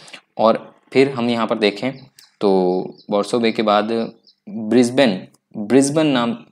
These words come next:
हाँ, सॉरी, ब्रिस्बेन ये है, ब्रिस्बेन है। ब्रिस्बेन के बाद में हमें देखना है, अ, सिडनी, सिडनी।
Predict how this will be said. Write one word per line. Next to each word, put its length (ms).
हाँ, 180
सॉरी, 220
ब्रिस्बेन 640
ये 200
है, 340
ब्रिस्बेन 420
है। 340
ब्रिस्बेन 400
के 100
बाद 180
में 260
हमें 240
देखना 280
है, 220
अ, 300
सिडनी, 560
सिडनी। 600